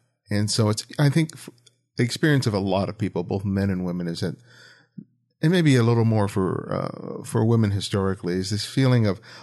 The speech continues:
losing a sense of yourself, supplanting that for the sake of your, your, your family. Do you find that, that in some ways this, this body of work and the way that you're approaching it is a way of sort of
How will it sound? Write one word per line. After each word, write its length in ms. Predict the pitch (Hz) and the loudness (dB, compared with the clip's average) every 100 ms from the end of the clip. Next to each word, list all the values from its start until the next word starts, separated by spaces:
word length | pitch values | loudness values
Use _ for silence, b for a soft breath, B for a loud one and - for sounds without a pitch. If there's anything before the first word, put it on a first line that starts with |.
| B | B
losing 680 | 113 120 135 123 117 107 - - | 2 4 4 4 4 2 0 -4
a 100 | 107 | -2
sense 260 | - 110 | 2 2
of 100 | 98 | 0
yourself, 720 | 90 73 - 76 - - - _ _ - | -2 -2 -2 -4 -6 -14 -20 _ _ -6
supplanting 640 | 113 - 120 120 107 95 | -6 -2 0 2 2 0
that 200 | 80 73 | -6 -8
for 140 | - 76 | -10 -10
the 100 | 76 | -6
sake 240 | 85 82 | -6 -6
of 100 | 78 | -8
your, 220 | - - - B B B | -8 -10 -12 B B B
your, 320 | - 87 87 - | -8 -4 -4 -6
your 260 | - 87 85 | -6 -6 -6
family. 480 | - 95 95 87 | -4 -2 -2 -4
Do 120 | 78 107 | -4 -4
you 80 | |
find 300 | 110 127 127 113 | 0 0 2 2
that, 140 | 101 - B B B - | 0 -6 B B B -14
that 280 | 190 107 - - - - - | -6 -6 -6 -16 -20 -12 0
in 160 | 120 | 2
some 320 | 113 127 123 113 | 2 2 4 4
ways 380 | 107 98 92 | 4 2 0
this, 300 | - 104 - - - - _ _ 127 120 | -2 -2 -4 -12 -20 -20 _ _ -12 -4
this 220 | 110 - | -2 -2
body 500 | 110 - 101 98 92 | -8 -2 0 0 -2
of 140 | 87 | -2
work 320 | 92 87 82 | -2 -4 -4
and 120 | 92 87 | -6 -4
the 60 | |
way 160 | 90 92 | -4 -4
that 180 | 87 80 | -4 -6
you're 160 | 80 | -6
approaching 460 | 76 - 98 - 90 | -6 -6 -6 -4 -6
it 100 | 73 | -6
is 120 | 73 | -8
a 60 | 82 | -6
way 160 | 90 | -4
of 100 | 87 | -6
sort 160 | - | -6
of 100 | 82 | -8